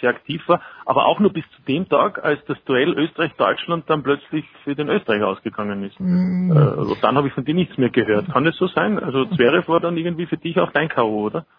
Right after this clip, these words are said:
Speaker 2: Nein, um Gottes Willen. Also ni-, nichts, nichts läge mir ferner, als im Lager von Alexander Zverev zu stehen. Ähm, natürlich schon gar nicht, wenn er gegen Dominik Thiem spielt.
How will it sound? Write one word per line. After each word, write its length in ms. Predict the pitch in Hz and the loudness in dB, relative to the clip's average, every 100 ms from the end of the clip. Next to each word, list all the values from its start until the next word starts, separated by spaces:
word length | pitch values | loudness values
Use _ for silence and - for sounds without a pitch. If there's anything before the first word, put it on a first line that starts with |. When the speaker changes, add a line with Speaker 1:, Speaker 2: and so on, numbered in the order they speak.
| - | -2
Speaker 2:
Nein, 500 | 147 131 156 202 190 | 0 2 4 6 4
um 120 | 156 | 4
Gottes 400 | 151 151 139 - | 0 0 -2 0
Willen. 200 | 143 175 | 0 0
Also 280 | 139 135 131 | 0 -2 -2
ni-, 300 | 139 151 170 175 147 | 0 0 -2 -8 -2
nichts, 360 | 156 226 - 190 | 2 2 2 2
nichts 320 | 220 - - | 2 2 2
läge 240 | 180 220 | 4 4
mir 140 | 196 185 | 2 2
ferner, 320 | 165 170 214 | 4 2 2
als 180 | 175 147 | 2 2
im 120 | 175 | 2
Lager 280 | 135 156 190 | 2 2 0
von 160 | 190 | 0
Alexander 440 | 165 170 - 165 170 | 0 0 0 0 0
Zverev 360 | 135 190 214 - - - - _ | 0 0 0 -2 -12 -20 -20 _
zu 160 | - 165 | -2 -2
stehen. 480 | - 139 139 202 196 | 0 2 2 2 0
Ähm, 1080 | 160 160 160 160 165 156 170 190 180 156 151 | 2 4 4 4 2 -2 -4 -6 -6 -6 0
natürlich 380 | 160 196 196 202 | 2 4 2 2
schon 100 | 160 | 2
gar 100 | 170 | 2
nicht, 160 | 165 | 4
wenn 80 | 190 | 2
er 60 | 185 | 4
gegen 180 | 170 | 2
Dominik 380 | 165 165 180 139 | 2 2 2 0
Thiem 220 | - 165 | 0 0
spielt. 340 | 220 - 190 | 0 0 0